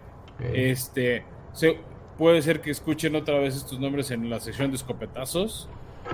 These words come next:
Speaker 2: ¿no? De hecho, por ejemplo, uno que ya no está era Melvin Ingram, eh, que al final sí se queda con Kansas City, equipo en el que acabó el año.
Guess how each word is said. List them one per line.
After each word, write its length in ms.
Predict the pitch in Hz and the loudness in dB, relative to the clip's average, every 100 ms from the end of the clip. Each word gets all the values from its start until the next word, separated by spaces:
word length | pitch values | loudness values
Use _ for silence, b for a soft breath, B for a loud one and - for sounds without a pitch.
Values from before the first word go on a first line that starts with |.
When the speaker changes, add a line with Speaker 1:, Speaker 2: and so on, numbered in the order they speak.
| - | 2
Speaker 2:
¿no? 160 | 156 160 | 6 6
De 100 | 156 | 6
hecho, 200 | 170 147 | 4 2
por 120 | 131 | 2
ejemplo, 340 | 131 139 143 | 2 0 2
uno 200 | 147 147 | 2 0
que 120 | 123 | -2
ya 120 | 123 143 | -2 -2
no 100 | 135 | -2
está 160 | - | 2
era 140 | 143 131 | 2 4
Melvin 340 | 131 127 127 | 2 2 2
Ingram, 420 | 143 147 170 214 - - - - - - - - | 0 0 0 -2 -8 -14 -14 -14 -16 -18 -14 -6
eh, 400 | 113 110 113 110 - | -2 0 0 -4 -2
que 100 | 127 | 0
al 100 | 117 | 2
final 340 | 131 139 147 | 2 4 2
sí 200 | - 170 | 2 0
se 160 | 151 131 | 0 2
queda 260 | 147 147 | 4 2
con 140 | 135 120 | 0 -4
Kansas 300 | 135 131 120 | -2 -2 -2
City, 380 | 131 131 180 | -4 -2 -4
equipo 340 | 143 135 135 143 | -2 -2 -2 0
en 80 | 120 | -2
el 120 | 107 | -4
que 100 | 113 | -8
acabó 260 | - 120 | -6 -2
el 80 | 127 | 0
año. 320 | 139 156 208 | 0 0 -2